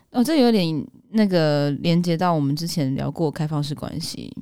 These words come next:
就是我有跟，就另外一个朋友聊到，我发现我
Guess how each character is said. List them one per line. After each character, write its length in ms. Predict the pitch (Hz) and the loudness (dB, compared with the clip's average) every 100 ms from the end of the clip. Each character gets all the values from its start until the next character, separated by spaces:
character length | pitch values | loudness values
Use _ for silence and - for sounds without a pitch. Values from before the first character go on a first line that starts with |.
| - _ | -20 _
就 100 | 208 | -4
是 80 | |
我 140 | 208 190 | 0 0
有 80 | 135 | 0
跟， 320 | 160 165 180 | -2 -4 -2
就 100 | 214 | -4
另 220 | 208 220 | -2 -2
外 80 | 190 | -2
一 120 | 151 | -4
个 80 | 143 | -6
朋 180 | 147 135 | -6 -6
友 140 | 120 - | -6 -6
聊 220 | 135 117 | -8 -6
到， 300 | 139 135 - - - _ | -4 -4 -6 -12 -20 _
我 120 | 185 | -4
发 180 | 160 165 | 0 0
现 160 | 180 | 0
我 160 | 156 135 | -4 -6